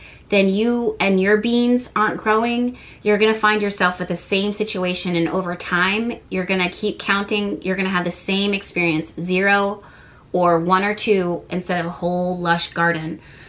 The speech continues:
So be very careful about what you're locked up with and what you're not asking, where you're not asking for help, where you're not,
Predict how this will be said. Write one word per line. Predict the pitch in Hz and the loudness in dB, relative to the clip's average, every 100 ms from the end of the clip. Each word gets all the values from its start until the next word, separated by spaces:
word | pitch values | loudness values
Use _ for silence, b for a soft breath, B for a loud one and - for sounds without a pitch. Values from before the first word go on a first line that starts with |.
| B - | B -4
So | 208 | -2
be | 190 214 | 2 2
very | 202 247 | 4 2
careful | 285 - 247 240 208 | 0 -2 -4 0 -2
about | 175 180 165 - | 0 0 0 0
what | 185 - | 0 0
you're | 190 175 | -2 -2
locked | 170 160 185 - - | 0 2 2 -2 -4
up | 160 180 - | -2 -2 -2
with | 233 254 285 - | 0 0 0 -6
and | 190 190 | -2 0
what | 190 | 0
you're | 180 180 | -2 -2
not | 175 180 190 - B B B - - - - | 2 2 0 -4 B B B -20 -20 -20 -4
asking, | 190 190 196 - 240 247 | 0 0 0 -4 0 0
where | 226 190 | 2 0
you're | 185 | 0
not | 185 185 - | 2 2 0
asking | 180 185 185 | -4 -2 -4
for | 175 | -4
help, | 180 - 202 208 | -6 0 2 2
where | 185 | -2
you're | 175 175 | -2 0
not, | 175 170 - | 2 2 0